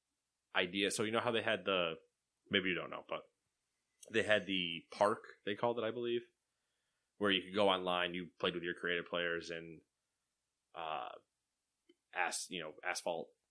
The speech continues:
courts just around. You kinda just hung out, played, did things. They add-, they expanded that out to you're playing, I think it's in New York City. So you're playing in a whole city. You can wander around. People give you quests to do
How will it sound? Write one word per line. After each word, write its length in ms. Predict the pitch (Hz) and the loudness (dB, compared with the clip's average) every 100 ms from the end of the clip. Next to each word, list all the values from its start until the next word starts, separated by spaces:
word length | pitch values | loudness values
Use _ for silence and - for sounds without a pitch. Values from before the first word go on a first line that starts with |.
| _ _ _ | _ _ _
courts 500 | - 92 82 - - - | -2 -2 0 -2 -4 -6
just 180 | 85 | -4
around. 520 | 87 76 78 80 85 80 - - | -4 -4 -4 -4 -6 -10 -18 -8
You 60 | |
kinda 240 | - 82 78 | -2 -2 -2
just 120 | 82 | -4
hung 180 | 90 82 | -2 0
out, 220 | 80 80 - _ | 0 -2 -8 _
played, 380 | - 82 80 78 _ _ - | -4 -2 -2 -6 _ _ -6
did 160 | 82 | -6
things. 300 | - 78 78 - - - _ - | -6 -10 -12 -20 -20 -20 _ 4
They 120 | 98 | 6
add-, 280 | 101 107 92 | 6 4 4
they 120 | 104 | 2
expanded 440 | - - 113 110 | 4 4 4 6
that 120 | 98 | 4
out 260 | 90 92 82 - | 4 2 0 -6
to 140 | 92 | -6
you're 280 | 87 87 87 - - | -4 -2 -4 -6 -6
playing, 300 | 98 95 92 | -4 -4 -8
I 40 | |
think 180 | - 151 | -8 -8
it's 120 | 156 - | -6 -4
in 220 | 107 110 | -4 -2
New 100 | 117 | 0
York 240 | 117 113 | 2 0
City. 380 | - 113 123 120 _ _ _ - _ | 0 0 0 -2 _ _ _ -20 _
So 120 | - | -2
you're 140 | 101 92 | 0 0
playing 500 | - 110 107 101 85 | 0 2 4 2 0
in 100 | 95 | 0
a 60 | |
whole 180 | 87 95 | 0 0
city. 280 | 90 - 95 | 0 -2 -2
You 180 | 92 87 | -2 -4
can 200 | 87 90 | -6 -2
wander 320 | 90 87 87 | 0 0 -2
around. 840 | 85 85 87 87 87 87 87 85 - - | 0 2 2 2 0 -4 -8 -12 -16 -12
People 300 | 92 90 82 | -8 -8 -8
give 140 | 85 | -6
you 80 | 85 - | -8 -4
quests 340 | 92 85 - | -4 -4 -6
to 60 | 85 | -10
do 200 | 85 | -8